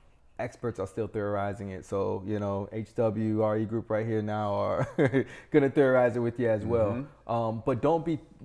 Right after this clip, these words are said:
Speaker 1: don't, you know, look at a lot of the reductions right now, um, from our expertise and from us monitoring the numbers. Most of the reductions right now are just due to people who are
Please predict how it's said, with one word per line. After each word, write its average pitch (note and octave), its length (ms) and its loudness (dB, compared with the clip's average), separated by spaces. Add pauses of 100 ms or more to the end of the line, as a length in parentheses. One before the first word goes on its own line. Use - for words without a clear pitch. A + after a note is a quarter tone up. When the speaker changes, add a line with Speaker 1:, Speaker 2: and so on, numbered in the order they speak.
(220)
Speaker 1:
don't, D3 580 0 (120)
you B2+ 160 -4
know, A#2 140 2
look A#2+ 320 -2
at A#2 220 2
a F2 60 -2
lot A2 400 2
of G#2 240 0
the G2+ 180 0
reductions G#2 540 -4
right F#2+ 240 -4
now, A#2 320 -4 (320)
um, G#2 340 -2
from G2+ 380 -4
our G#2+ 200 0
expertise G#2 720 -4
and G2 100 -8
from G2 200 -6
us G#2 140 -6
monitoring G2 500 -6
the F#2+ 40 -8
numbers. G2 360 -8
Most G#2+ 240 -4
of G#2+ 80 -6
the G2 40 -6
reductions G2 520 -6
right F#2 200 -4
now G2 340 -8 (320)
are F#2+ 460 0
just G2+ 260 -8 (160)
due G2+ 240 -2
to G2 520 -6 (140)
people G2+ 340 -6
who G2 220 -6
are F2+ 320 -6